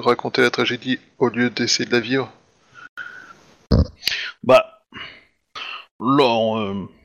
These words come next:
Speaker 2: comment dire, pour être accompagné dans des moments tristes, euh, certaines, euh, histoires, paroles, chants peuvent, euh, fluidifier les larmes.
Speaker 1: Certes, mais pour l'instant, ce ne sont pas de larmes, mais d'informations dont nous avons besoin.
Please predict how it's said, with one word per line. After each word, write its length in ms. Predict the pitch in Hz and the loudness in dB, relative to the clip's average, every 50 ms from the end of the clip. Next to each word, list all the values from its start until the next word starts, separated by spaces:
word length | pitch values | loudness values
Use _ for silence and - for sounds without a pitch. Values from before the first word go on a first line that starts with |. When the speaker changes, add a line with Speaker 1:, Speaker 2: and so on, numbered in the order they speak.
| _ _ _ _ _ - | _ _ _ _ _ -8
Speaker 2:
comment 120 | - 101 | -6 -4
dire, 300 | 101 101 104 98 90 101 | 0 2 2 2 0 0
pour 140 | - 113 110 | 2 4 4
être 140 | 107 - 123 | 4 4 2
accompagné 520 | 120 - - 127 123 117 123 123 127 139 | 0 0 0 -2 0 2 2 2 2 2
dans 140 | 131 120 113 | -2 -2 -2
des 80 | 113 110 | 0 0
moments 340 | 110 110 107 107 107 107 110 | 0 0 0 0 -2 -2 -2
tristes, 400 | - - 156 151 - - - 113 | -4 -4 -6 -6 -6 -6 -4 -2
euh, 460 | 110 104 104 101 101 101 104 101 98 - _ _ _ _ _ _ - - _ - | -2 -2 -2 -2 -4 -4 -4 -6 -6 -8 _ _ _ _ _ _ -20 -16 _ 0
certaines, 460 | - 117 - - 131 120 117 123 120 | 0 0 2 4 2 2 4 4 0
euh, 420 | 113 107 107 107 104 104 104 101 101 101 - - _ _ _ - - | 0 0 0 0 -2 -2 -2 -2 -4 -6 -10 -14 _ _ _ -6 -4
histoires, 580 | 120 113 - - 135 131 131 135 135 123 - - | -2 -2 0 4 4 4 6 4 2 0 -4 -6
paroles, 540 | 139 131 123 127 131 135 135 139 139 135 123 | -4 -4 -2 -2 -2 -2 -2 -2 -4 -6 -6
chants 440 | - - - - 143 135 135 135 127 | -8 -6 -4 -4 -4 -4 -4 -6 -6
peuvent, 360 | - 120 113 110 107 104 104 | -4 -4 -4 -4 -4 -6 -8
euh, 240 | 101 101 101 98 98 101 98 _ _ _ _ _ _ - | -8 -6 -6 -6 -8 -10 -12 _ _ _ _ _ _ -10
fluidifier 540 | - 135 135 127 127 131 127 - - 131 127 | -8 -6 -4 -2 0 0 0 0 0 -2 -2
les 100 | 123 131 | -2 2
larmes. 420 | 139 143 139 123 117 113 101 101 - _ _ _ _ - | 2 2 2 2 0 -6 -10 -12 -16 _ _ _ _ 0
Speaker 1:
Certes, 360 | - - - 139 - - - - | 2 4 4 2 0 0 -12 -10
mais 100 | 127 120 | -8 -8
pour 180 | 110 - - 127 | -6 0 0 2
l'instant, 300 | 127 123 - - 151 143 | 2 2 0 -2 -2 -4
ce 140 | - - 131 | -4 -4 -6
ne 80 | 131 | -4
sont 320 | 120 - - - 127 123 123 | -4 -4 -4 -4 -6 -8 -6
pas 160 | - - 127 | -2 -2 -2
de 120 | 120 - 127 | 0 0 0
larmes, 260 | 120 131 135 135 127 | 0 2 0 0 -2
mais 120 | 120 120 113 | -6 -6 -4
d'informations 560 | 123 127 - - 135 131 127 123 - - 143 | -4 -4 -2 -2 -4 -4 -2 -4 -4 -4 -6
dont 100 | 127 127 | -8 -8
nous 180 | 123 123 - 127 | -6 -4 -4 -4
avons 100 | 120 113 | -4 -6
besoin. 220 | 110 117 123 - | -8 -10 -12 -12